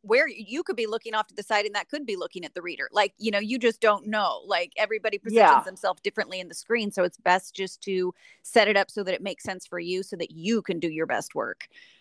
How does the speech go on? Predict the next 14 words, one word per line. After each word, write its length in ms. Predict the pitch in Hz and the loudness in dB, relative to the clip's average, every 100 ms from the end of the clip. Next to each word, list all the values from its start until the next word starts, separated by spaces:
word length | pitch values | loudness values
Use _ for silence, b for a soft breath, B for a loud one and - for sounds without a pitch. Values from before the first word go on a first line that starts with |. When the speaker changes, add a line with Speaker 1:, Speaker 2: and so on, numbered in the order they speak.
| B 233 | B -8
Speaker 2:
Yes, 240 | 269 320 269 | 2 2 2
and 140 | 269 | -4
you 60 | 370 | -2
know 120 | 480 415 | 0 0
what? 280 | 277 - 196 | 0 -2 -4
That 140 | 226 - | -8 -4
I, 320 | 226 240 - - | -4 -4 -10 -12
I 100 | 202 | -10
have 240 | 226 226 - | -6 -6 -8
a 80 | 202 | -14
couple 260 | 240 302 | -12 -12
of 100 | 269 | -12
girlfriends, 800 | 196 190 190 185 151 139 143 - _ | -4 -4 -4 -6 -8 -8 -12 -18 _
and, 400 | 170 165 160 | -8 -6 -6